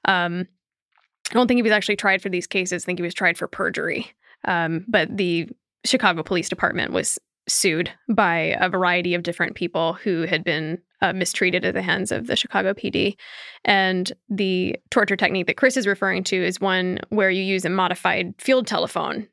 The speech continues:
to electrocute someone. And so to what we do to at least illustrate in part, because of course they deny that this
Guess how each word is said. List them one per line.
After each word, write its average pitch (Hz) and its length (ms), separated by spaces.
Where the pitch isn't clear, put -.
to 185 340
electrocute 180 640
someone. 107 460
And 208 120
so 190 460
to 262 160
what 202 220
we 226 160
do 208 180
to 185 380
at 190 100
least 196 220
illustrate 202 420
in 170 100
part, 202 400
because 190 200
of 180 60
course 185 200
they 175 200
deny 175 480
that 165 140
this - 240